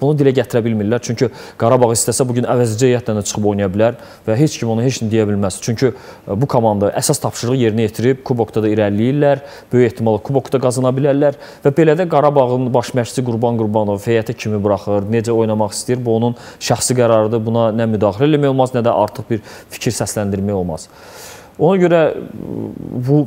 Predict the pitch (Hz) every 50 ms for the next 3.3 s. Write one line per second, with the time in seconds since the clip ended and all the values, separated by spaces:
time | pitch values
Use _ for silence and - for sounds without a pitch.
0 | - 135 131 131 127 123 120 123 113 117 120 110 - - 135 127 123 123 120 113
1 | 110 117 113 - - 123 110 107 104 101 - - - 107 110 107 104 101 95 87
2 | 107 120 139 139 127 123 123 123 123 123 120 117 - - 131 123 123 127 123 120
3 | 120 120 120 131 135